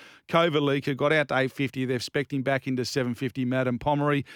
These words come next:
draws an inside gate for the first time in a while. Some speaking there, eight fifty into seven fifty with Sportsbet. Crosstalk's had support, ten into eight dollars. Uh, Tamerlane, nineteen into eleven, and the Taswegian,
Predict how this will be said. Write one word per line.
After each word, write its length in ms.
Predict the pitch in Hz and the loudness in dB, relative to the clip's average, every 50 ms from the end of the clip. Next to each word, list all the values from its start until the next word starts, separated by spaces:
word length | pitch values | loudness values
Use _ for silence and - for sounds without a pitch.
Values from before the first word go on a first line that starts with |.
| - - - _ | -20 -20 -20 _
draws 320 | - 151 143 143 147 131 | -2 0 2 2 2 2
an 100 | 120 135 135 | 0 0 0
inside 400 | 135 135 - - 139 131 123 113 | 0 0 0 0 0 0 2 2
gate 200 | 135 127 135 131 | 0 0 0 -2
for 80 | - | -4
the 80 | 117 120 | -6 -6
first 280 | - - 131 127 120 - | -4 -2 -2 -2 -2 -2
time 180 | 135 131 127 | -2 -2 0
in 60 | 120 | 0
a 40 | 123 | 0
while. 320 | 120 123 123 123 123 120 - - - _ | 0 2 2 2 2 2 -2 -6 -18 _
Some 220 | - - 143 135 127 | -8 -4 -2 -2 -2
speaking 380 | - - - 135 123 - 127 | -2 -4 -4 -4 -2 -2 -2
there, 180 | 127 123 127 - 120 | -2 0 -2 -2 -2
eight 200 | 123 127 117 - | -2 -2 -2 -4
fifty 280 | 139 127 - - 131 | -6 -8 -6 -4 -4
into 120 | 123 123 117 | -4 -4 -4
seven 280 | - - 135 120 120 | -2 -2 -2 -2 -4
fifty 280 | - - 127 - - 127 | -4 -6 -6 -6 -6 -4
with 160 | 110 117 113 | -4 -4 -4
Sportsbet. 500 | - - - 135 127 110 - - 127 131 | -4 -4 -4 -2 -2 -2 -2 -4 -6 -6
Crosstalk's 560 | - - - 151 139 - - 147 143 131 - - | -4 -2 -2 -2 -2 -2 -2 -2 -2 -2 -2 -4
had 160 | 131 123 - | -4 -4 -4
support, 380 | - 110 - - 131 127 123 | -6 -8 -6 -4 -4 -4 -4
ten 160 | - - 135 131 | -4 -4 -2 -2
into 220 | 127 120 127 110 | -2 -2 -2 -2
eight 140 | 120 120 117 | -2 -2 -2
dollars. 360 | 110 127 123 123 123 117 - - - - - - - - - - - | -2 0 0 0 0 0 -2 -6 -12 -20 -20 -20 -20 -20 -20 -12 -6
Uh, 340 | - 117 117 117 120 123 - - | -2 0 2 2 2 0 -2 -4
Tamerlane, 540 | - - 156 156 156 147 143 139 135 127 123 | -2 2 2 4 4 4 4 4 4 4 2
nineteen 540 | 127 131 135 135 135 127 - 135 127 123 127 | 2 2 2 2 2 2 0 0 0 0 0
into 320 | - 127 127 120 - 120 | 0 0 -2 -2 0 0
eleven, 320 | 117 117 127 127 117 127 123 | 0 2 2 2 2 2 0
and 120 | 120 117 | 0 0
the 80 | 120 113 | 0 -2
Taswegian, 840 | - - 139 143 139 117 117 139 151 180 175 131 151 139 110 95 | 0 0 2 2 2 2 0 0 0 0 0 0 0 0 0 -2